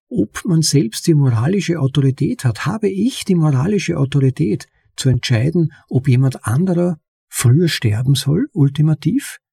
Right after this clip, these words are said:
Und natürlich könnte man dann nun einwenden, dass vermutlich die Zahl der Todesfälle oder auch die der zerstörten Existenzen ein Vielfaches höher wäre, wenn dieses System noch prolongiert wird und sich noch weiter verstärkt, ohne solche Beschleunigungsstrategien.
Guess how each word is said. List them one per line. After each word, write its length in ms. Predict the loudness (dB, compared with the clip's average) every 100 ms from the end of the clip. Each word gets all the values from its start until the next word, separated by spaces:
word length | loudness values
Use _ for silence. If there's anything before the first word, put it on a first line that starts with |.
| _ _ _ _ 0
Und 120 | 2
natürlich 360 | 2 0 0
könnte 300 | 0 0 2
man 100 | 2
dann 200 | 2 2
nun 120 | 0 0
einwenden, 540 | 0 0 2 2 2
dass 180 | 0 -2
vermutlich 460 | 0 0 0 -2
die 100 | -2
Zahl 300 | -2 -2 0
der 120 | 0 0
Todesfälle 760 | -2 0 -2 -2 -2 0 -2
oder 160 | -2 -2
auch 120 | -2
die 240 | 0 0
der 140 | 0 -2
zerstörten 640 | 0 -2 0 -4 -2 -2
Existenzen 800 | -2 -2 -2 -2 -4 -4 -2 -4 -6 _ -8
ein 200 | -2 -2
Vielfaches 840 | 0 -2 -2 -2 -2 0 -2 0
höher 320 | 0 2 0
wäre, 340 | 2 2 2 2
wenn 240 | 2 0
dieses 580 | 0 0 2 2 0 0
System 420 | -2 0 0 2
noch 200 | 2 0
prolongiert 800 | 0 2 4 2 2 0 0 0
wird 280 | -2 -2 -8 _ _
und 180 | -2 0
sich 200 | 0 0
noch 200 | -2 0
weiter 300 | -2 -2 -4
verstärkt, 680 | -2 -2 -2 -2 -2 -4 -12 _ _
ohne 420 | -4 0 2 2
solche 380 | 2 0 0 0
Beschleunigungsstrategien. 1600 | -2 -2 0 0 -2 -2 -2 -4 -4 -6 -6 -8 -6 -6 -8